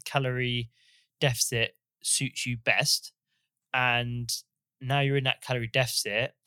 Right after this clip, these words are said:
what, ho-, h-, how you set those calories up on a weekly basis, how does that suit you best? So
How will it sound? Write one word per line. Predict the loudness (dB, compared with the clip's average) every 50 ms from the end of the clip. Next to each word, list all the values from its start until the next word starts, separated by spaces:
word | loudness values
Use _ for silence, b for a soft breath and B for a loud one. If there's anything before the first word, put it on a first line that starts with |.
| B B B B B B _ _ _
what, | -2 0 2 4 4 4 2 _ _ _ _ _ _ _ _ _ _ _ _ _ _ _ _ -8
ho-, | -2 2 2
h-, | 2 2 -2 -8 -8 -4
how | 0 2 4 4
you | 4 2 2
set | 0 0 0
those | -2 -4 -4
calories | -2 0 0 0 0 0 2
up | 2 2 2 0 -2 _ _ _ _ _ _ _ _ _ _ _ -8
on | -6 -6
a | -4
weekly | -4 -4 -4 -4 -4 -2
basis, | 2 2 2 2 2 0 -2 -2 -2
how | 0 2 2
does | 2 2 4
that | 4 4 4 2
suit | 0 -2 -4
you | -10 -8
best? | -4 -4 -4 -2 -4 -8 -12 -12 -16 B B B B B
So | B -2 0 0 0 0 0 0 -2